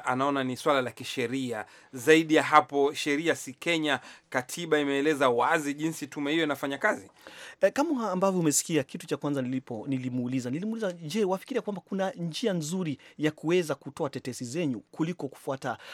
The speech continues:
Speaker 2: ah, maandamano?" Lakini sasa amesema hivi, kwamba serikali haisikii lugha yoyote ila tu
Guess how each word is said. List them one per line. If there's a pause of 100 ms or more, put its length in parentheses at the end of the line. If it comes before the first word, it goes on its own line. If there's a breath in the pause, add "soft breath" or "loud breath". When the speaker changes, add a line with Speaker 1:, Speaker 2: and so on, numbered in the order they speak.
(140 loud breath)
Speaker 2:
ah,
maandamano?"
Lakini
sasa
amesema
hivi, (420 loud breath)
kwamba
serikali
haisikii
lugha
yoyote (520)
ila
tu